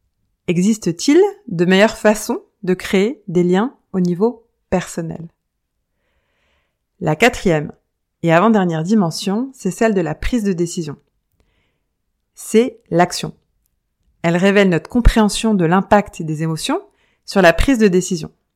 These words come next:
Elle mesure notre capacité à retenir ou à retarder nos impulsions et à rester objectif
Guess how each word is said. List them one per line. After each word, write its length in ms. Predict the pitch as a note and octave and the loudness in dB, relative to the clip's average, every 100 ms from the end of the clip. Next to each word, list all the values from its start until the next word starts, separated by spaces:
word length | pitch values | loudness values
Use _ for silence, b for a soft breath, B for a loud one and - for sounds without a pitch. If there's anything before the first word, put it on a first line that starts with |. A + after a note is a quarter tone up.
| _ _ _ _ _ | _ _ _ _ _
Elle 160 | F3+ F#3+ | 2 4
mesure 360 | G3+ G#3 B3 | 4 2 0
notre 300 | G#3 E3+ E3+ | 0 -2 -4
capacité 800 | E3 B3+ B3 A3+ G#3+ A3+ A3+ A3 - | -2 0 -2 -4 -4 0 0 -2 -2
à 140 | E3 | 2
retenir 560 | G3 A#3 A#3+ B3 A3+ E3+ | 2 2 2 2 0 -2
ou 60 | |
à 100 | D3+ | -2
retarder 540 | D#3 B3+ A#3 G3+ G3 G3+ | 0 2 2 2 2 2
nos 240 | E3+ E3+ | 2 0
impulsions 580 | A#3+ A3 F3+ - G3+ - _ - | 0 0 -4 -6 -6 -8 _ -6
et 80 | F3+ | -4
à 40 | |
rester 520 | E3 D#3+ A#3+ B3 _ - | -4 -4 -2 -2 _ 0
objectif 720 | B3+ A3 G#3 - G#3+ - | 2 4 0 -2 -12 -14